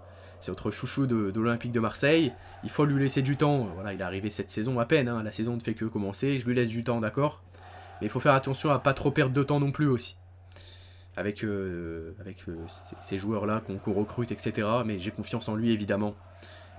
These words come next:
Mais voilà, il a raté beaucoup de frappes aujourd'hui. Beaucoup de frappes imprécises, parce qu'il faut dire, euh, on parle de, de bonnes choses, il faut parler de mauvaises choses quand on fait une bonne analyse de match. Et voilà, il a raté beaucoup de choses aujourd'hui. Beaucoup de tirs en tout cas. Beaucoup de passes, beaucoup de tirs.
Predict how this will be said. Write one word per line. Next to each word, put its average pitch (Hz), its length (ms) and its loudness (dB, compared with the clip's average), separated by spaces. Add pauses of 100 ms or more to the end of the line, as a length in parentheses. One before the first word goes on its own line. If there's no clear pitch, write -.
Mais 92 200 0
voilà, 92 180 0
il 90 60 -2
a 87 100 0
raté 123 260 -4
beaucoup 107 200 -4
de 131 60 -4
frappes - 260 0
aujourd'hui. 107 460 0 (420)
Beaucoup - 160 -18
de - 60 -16
frappes 117 240 -2
imprécises, 120 500 -2
parce - 140 -16
qu'il - 100 -18
faut - 120 -10
dire, 110 220 2
euh, 90 280 -4 (400)
on 90 60 -10
parle 104 260 2
de, 92 240 -2 (240)
de - 60 -10
bonnes 98 200 -4
choses, 151 260 4
il 107 40 -6
faut 110 100 -4
parler 120 240 4
de 113 60 2
mauvaises 120 240 0
choses 139 280 0
quand - 180 -8
on 101 140 -2
fait 110 120 -4
une 101 120 0
bonne 110 180 2
analyse 110 380 2
de 107 80 -2
match. 117 400 0 (760)
Et 95 320 2
voilà, 92 240 -2
il 95 80 -2
a 87 40 -4
raté 95 220 -2
beaucoup 92 240 -6
de - 60 -10
choses 117 260 -2
aujourd'hui. 98 300 -8 (320)
Beaucoup 95 220 -6
de 95 100 -2
tirs 101 260 0
en 85 60 -8
tout - 100 -14
cas. - 140 -14 (120)
Beaucoup - 220 -12
de 92 80 -6
passes, 104 340 -2
beaucoup 87 200 -8
de 90 100 -4
tirs. 113 360 0